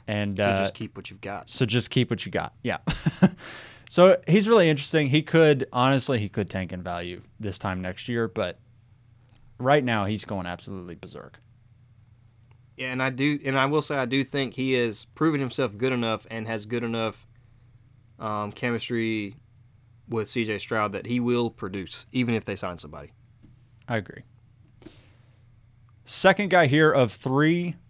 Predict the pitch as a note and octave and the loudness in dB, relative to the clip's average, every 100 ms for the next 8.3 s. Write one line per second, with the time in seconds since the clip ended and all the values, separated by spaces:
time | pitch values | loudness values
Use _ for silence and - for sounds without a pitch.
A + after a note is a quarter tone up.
0 | - B2 C3 D#3 D3 A2+ F#2 - - - | -8 -4 0 4 6 4 2 -12 -16 -4
1 | D3 E3 F3 D3+ A#2+ B2 A#2 F#2+ F#2 A2 | 0 0 0 -2 -2 0 0 0 -4 -6
2 | - - _ _ _ - _ _ - _ | -10 -14 _ _ _ -20 _ _ -20 _
3 | - _ - F#2+ C3+ D3+ B2+ B2 A#2+ A2+ | -20 _ -12 -2 0 2 4 4 4 0
4 | - _ _ - - - A3+ F3+ F3+ C#3+ | -4 _ _ -20 -8 0 2 6 6 6
5 | G#2+ - - C3 B2+ E3+ - D3 B2 G#2+ | 2 -4 -4 2 6 4 6 6 8 6
6 | G#2 G#2+ - E2+ - - A2 - A2 G#2 | 4 2 2 -8 -12 -2 -2 2 0 0
7 | F#2+ - G#2+ F#2 - - A#2+ C#3 D#3+ C3+ | -2 -4 -4 -4 -4 -2 4 4 4 4
8 | C3 G#2+ G#2 | 2 2 -2